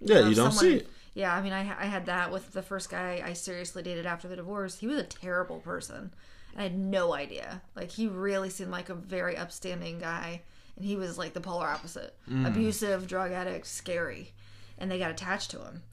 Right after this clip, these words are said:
Speaker 2: And all of a sudden, of course, I stopped hanging out, and they're asking questions.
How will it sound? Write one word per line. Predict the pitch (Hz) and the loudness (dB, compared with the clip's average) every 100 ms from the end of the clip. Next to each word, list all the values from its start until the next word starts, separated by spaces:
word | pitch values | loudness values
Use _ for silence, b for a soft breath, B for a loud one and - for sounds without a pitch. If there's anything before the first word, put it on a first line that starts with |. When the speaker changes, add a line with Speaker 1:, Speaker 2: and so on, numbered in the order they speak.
| b b b | b b b
Speaker 2:
And | - | -10
all | 165 | -8
of | 143 | -6
a | |
sudden, | 175 | -6
of | 165 - | -6 -4
course, | 196 180 | -4 -4
I | 160 | -6
stopped | 170 165 | -6 -8
hanging | 190 170 175 | -8 -8 -4
out, | 185 | -4
and | 165 | -4
they're | 175 | -6
asking | 156 - - | -6 -8 -12
questions. | - 180 - 143 165 202 | -10 -8 -8 -10 -12 -12